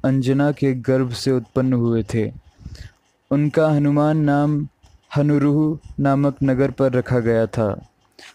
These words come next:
जिस पर उनके मामा शासन करते थे।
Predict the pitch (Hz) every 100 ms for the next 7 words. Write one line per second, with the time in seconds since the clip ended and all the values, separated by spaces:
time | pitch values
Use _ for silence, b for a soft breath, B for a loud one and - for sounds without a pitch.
0 | - 131 151 - 156 147 143 135 147 135
1 | 131 135 135 - 127 117 135 131 117 101
2 | 113 107 107 -